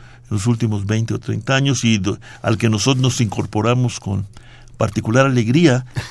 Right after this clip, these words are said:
y, y, y muy poca reflexión. Eh, pero esa es la, la cuestión.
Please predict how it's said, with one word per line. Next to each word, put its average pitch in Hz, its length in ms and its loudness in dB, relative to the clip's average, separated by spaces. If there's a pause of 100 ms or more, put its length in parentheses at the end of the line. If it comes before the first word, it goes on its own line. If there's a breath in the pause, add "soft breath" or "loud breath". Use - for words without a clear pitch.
(140)
y, 113 300 4
y, 110 300 4
y 117 140 4
muy 139 220 8
poca 127 320 0
reflexión. 110 760 -4 (720 soft breath)
Eh, 98 480 0 (440 soft breath)
pero 123 220 6
esa 151 280 6
es 160 140 4
la, 107 260 0 (180)
la 113 240 -4
cuestión. 151 520 0